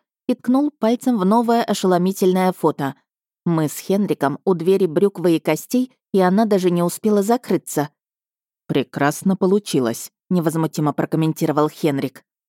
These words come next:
«И я хорош, но ты просто красотка. Как по-вашему, Дье Тернстон?»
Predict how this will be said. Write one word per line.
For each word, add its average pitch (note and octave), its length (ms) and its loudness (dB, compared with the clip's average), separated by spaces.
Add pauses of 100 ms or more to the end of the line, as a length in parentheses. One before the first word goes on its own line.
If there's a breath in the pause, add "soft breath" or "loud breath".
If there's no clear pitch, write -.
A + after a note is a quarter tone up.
«И C3+ 60 -2
я C3 280 2
хорош, D#3 520 -2 (220)
но C3+ 180 0
ты E3+ 360 0 (180)
просто C#3+ 420 -2
красотка. - 680 -2 (380)
Как D3+ 240 -2
по-вашему, C3 580 -2
Дье D3 300 0
Тернстон?» B2+ 680 -4